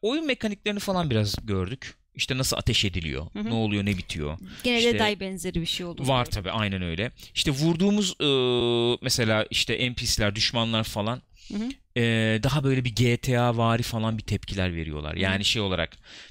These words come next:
Speaker 1: mesela ilk oyunun ben hep söylüyorum, kontrolleri, fiziği, miziği
Speaker 2: Hı hı.
Speaker 1: falan çok iyi değildi, e, aslında.
Speaker 2: Hı hı.
Speaker 1: Oyun çok iyi olduğu için hadi kaynıyordu, gidiyordu o da belki. E,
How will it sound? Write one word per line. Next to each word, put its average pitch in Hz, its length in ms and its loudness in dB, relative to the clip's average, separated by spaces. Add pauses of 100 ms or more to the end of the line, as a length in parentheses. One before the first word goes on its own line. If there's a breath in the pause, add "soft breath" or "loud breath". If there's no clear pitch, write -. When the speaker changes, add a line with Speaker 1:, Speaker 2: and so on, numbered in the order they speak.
Speaker 1:
mesela 123 240 0
ilk 160 240 -2
oyunun 151 240 2
ben 156 100 2
hep 156 100 0
söylüyorum, 135 380 0
kontrolleri, 127 680 -2
fiziği, 123 380 -2
miziği 123 280 -2
Speaker 2:
Hı - 40 -8
hı. - 40 -8
Speaker 1:
falan 147 200 -2
çok - 300 -4
iyi 143 180 -4
değildi, 113 440 0 (540 loud breath)
e, 98 220 0
aslında. 85 480 -4
Speaker 2:
Hı - 40 -2
hı. 107 100 -6
Speaker 1:
Oyun 135 200 0
çok - 280 -2
iyi 147 80 2
olduğu 147 220 2
için 180 220 -2
hadi 139 120 0
kaynıyordu, 135 500 -2
gidiyordu 117 400 -2
o 87 60 -4
da 85 120 -4
belki. 87 400 -4 (420 loud breath)
E, 120 60 0